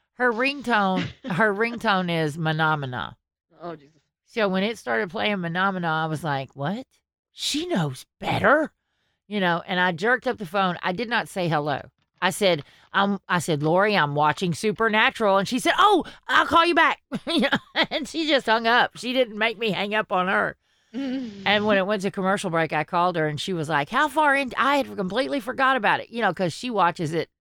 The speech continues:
Speaker 1: uh, the next day or whatever on D V R. And, and she's had a rough couple of days. So, I mean, she has a lot of medical problems and she's spent a couple of days, like,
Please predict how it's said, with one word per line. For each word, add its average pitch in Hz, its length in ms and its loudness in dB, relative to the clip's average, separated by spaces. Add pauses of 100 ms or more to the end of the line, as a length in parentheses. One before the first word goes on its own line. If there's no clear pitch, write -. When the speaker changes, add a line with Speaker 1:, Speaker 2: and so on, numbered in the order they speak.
(160)
Speaker 1:
uh, - 140 -8
the 180 120 -4
next 165 280 -4
day 147 260 -2
or 143 100 -4
whatever 139 360 -2
on 147 140 -6
D 147 120 -6
V 139 140 -6
R. 127 160 -6 (500)
And, 208 260 0
and 208 280 -2
she's 220 240 -4
had 190 180 2
a 156 40 2
rough 151 280 0
couple 151 300 -6
of 143 80 -2
days. 120 500 -4 (120)
So, 143 580 -2
I - 80 -10
mean, 139 500 -8
she - 200 -8
has 165 160 -2
a 147 60 -4
lot 147 240 2
of 139 60 -4
medical 147 360 -4
problems 135 500 -4
and 131 180 -10
she's 156 280 -6
spent 147 440 -8
a 151 80 -16
couple 151 300 -6
of 139 100 -2
days, 147 420 -2
like, 131 260 -4